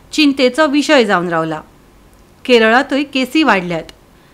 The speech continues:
देशांतलें पर्यटन परतून एकदां फळपाक फुलपाक लागिल्लें. मात चवथ्या ल्हाराचो भंय निर्माण जाल्ल्यान साबार वेवसाय संकटाच्या सावटाखाला आयल्यात. कित्याक तर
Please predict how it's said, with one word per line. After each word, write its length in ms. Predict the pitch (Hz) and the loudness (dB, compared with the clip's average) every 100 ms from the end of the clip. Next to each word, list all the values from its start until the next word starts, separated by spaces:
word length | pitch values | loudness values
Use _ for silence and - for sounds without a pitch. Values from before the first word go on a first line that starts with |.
| _ | _
देशांतलें 600 | 190 269 262 277 269 330 | -2 -2 0 -2 0 -4
पर्यटन 640 | 349 277 240 220 339 294 320 | 0 0 2 0 0 0 -2
परतून 460 | 320 320 320 359 | 0 -2 0 0
एकदां 360 | 339 240 262 320 330 - _ - - | 0 0 0 0 -6 -20 _ -20 -4
फळपाक 500 | 254 240 233 285 320 | 2 2 2 0 0
फुलपाक 560 | - 254 226 233 262 254 | -4 -6 -4 0 0 0
लागिल्लें. 460 | 175 170 180 170 147 _ _ _ _ _ - | -6 -6 -8 -8 -10 _ _ _ _ _ 0
मात 240 | 233 240 269 - - - - | 4 4 2 -10 -20 -20 -4
चवथ्या 340 | 294 302 349 | -2 2 2
ल्हाराचो 460 | 330 240 220 220 285 | 4 4 2 0 -2
भंय 300 | 226 247 269 | 0 0 2
निर्माण 460 | 262 247 247 254 | 2 2 2 2
जाल्ल्यान 420 | 262 302 285 220 269 - - - - | 0 0 0 -2 -4 -10 -20 -20 2
साबार 360 | 262 233 294 339 | 2 4 4 4
वेवसाय 520 | 320 294 285 277 311 | 0 -2 -2 -2 -2
संकटाच्या 720 | 311 269 247 226 226 233 302 320 - | 0 0 0 -2 -4 -4 -4 -4 2
सावटाखाला 680 | 220 202 202 254 294 262 | 2 2 -2 -4 0 0
आयल्यात. 500 | 262 247 214 190 165 156 _ _ _ _ | 0 0 -2 -4 -6 -10 _ _ _ _
कित्याक 420 | 277 285 302 302 | -2 0 -2 -2
तर 140 | 302 | -2